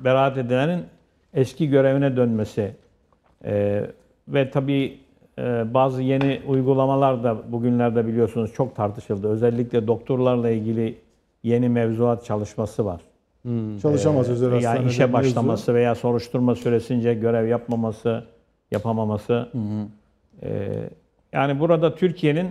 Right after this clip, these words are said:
Speaker 1: demin Celal Bey de kısaca işaret etti. İleride Avrupa İnsan Hakları Mahkemesi'nden dönecek davalarla Türkiye Cumhuriyeti Devleti'nin büyük tazminatlara mahkum olmasının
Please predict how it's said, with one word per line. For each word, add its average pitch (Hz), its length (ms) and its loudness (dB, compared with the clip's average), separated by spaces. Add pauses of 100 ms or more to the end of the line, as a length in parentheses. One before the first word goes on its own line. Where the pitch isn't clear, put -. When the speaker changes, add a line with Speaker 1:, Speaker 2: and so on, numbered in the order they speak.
(100)
Speaker 1:
demin 135 340 0
Celal 135 360 2
Bey 131 180 0
de 120 360 2
kısaca 123 340 0
işaret 135 440 2
etti. 127 260 -2
İleride 127 640 2
Avrupa 131 380 0
İnsan 131 280 0
Hakları 127 320 0
Mahkemesi'nden 123 1000 0 (580)
dönecek 120 520 0
davalarla 123 840 2 (320)
Türkiye 131 440 0
Cumhuriyeti 123 520 0
Devleti'nin 127 640 0
büyük 123 280 -2 (360)
tazminatlara 120 720 0
mahkum 120 400 -4
olmasının 117 720 -2